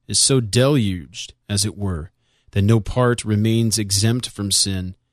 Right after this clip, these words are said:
and therefore everything which proceeds from him is imputed as sin. Thus Paul says that all carnal thoughts and affections are enmity against God, and consequently death,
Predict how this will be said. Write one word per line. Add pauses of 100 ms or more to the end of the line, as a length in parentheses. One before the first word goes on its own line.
(340)
and
therefore
everything
which
proceeds
from
him
is
imputed
as
sin. (640)
Thus
Paul
says
that
all
carnal
thoughts
and
affections (240)
are
enmity
against
God, (340)
and
consequently (220)
death,